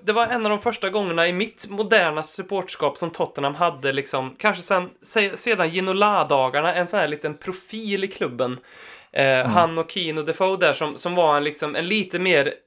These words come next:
Speaker 1: en, en superstar. Eh, vi hade så jävla tråkiga spelare innan. Jag, jag kan liksom inte ens komma ihåg vilka de är nästan när jag tänker tillbaka. Men Berbatov var en sån,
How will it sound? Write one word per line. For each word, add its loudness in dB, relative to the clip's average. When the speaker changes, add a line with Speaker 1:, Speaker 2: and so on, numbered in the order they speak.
Speaker 1:
en, -2
en 0
superstar. -2
Eh, 2
vi 0
hade 2
så -6
jävla 0
tråkiga 0
spelare 0
innan. 0
Jag, 0
jag 0
kan -2
liksom -4
inte -6
ens -6
komma -4
ihåg -2
vilka -2
de 2
är 0
nästan -2
när -2
jag -4
tänker -6
tillbaka. -2
Men -2
Berbatov 2
var 0
en 0
sån, -6